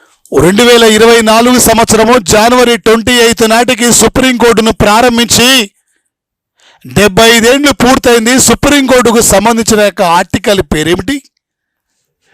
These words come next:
సుప్రీంకోర్టు సంబంధించిన ఆర్టికల్ ఏదండి ఇక్కడ? నూట ఇరవై నాలుగు ఆర్టికల్ సుప్రీంకోర్టు సంబంధించి సార్.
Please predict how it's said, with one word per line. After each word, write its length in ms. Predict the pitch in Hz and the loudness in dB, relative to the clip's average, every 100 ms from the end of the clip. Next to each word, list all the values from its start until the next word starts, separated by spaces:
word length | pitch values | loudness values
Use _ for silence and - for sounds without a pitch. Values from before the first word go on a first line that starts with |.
| _ | _
సుప్రీంకోర్టు 640 | - - - 175 180 208 175 | -4 -2 0 0 2 0 0
సంబంధించిన 400 | 180 196 202 170 | -2 -2 -2 -2
ఆర్టికల్ 420 | 160 196 208 190 | -2 -2 -2 -2
ఏదండి 320 | 175 202 208 | -2 -2 -4
ఇక్కడ? 320 | 202 214 254 - _ _ _ _ - - | -2 -2 -2 -6 _ _ _ _ -20 -6
నూట 280 | 156 214 233 | 0 2 2
ఇరవై 400 | 220 208 226 233 | 2 2 2 2
నాలుగు 300 | 226 233 226 | 2 2 4
ఆర్టికల్ 420 | 226 220 240 226 | 2 0 -2 0
సుప్రీంకోర్టు 580 | - 202 233 226 233 202 | -2 -2 -2 0 -2 0
సంబంధించి 460 | 208 208 233 233 | -2 0 -2 -2
సార్. 300 | - 220 262 | 0 0 0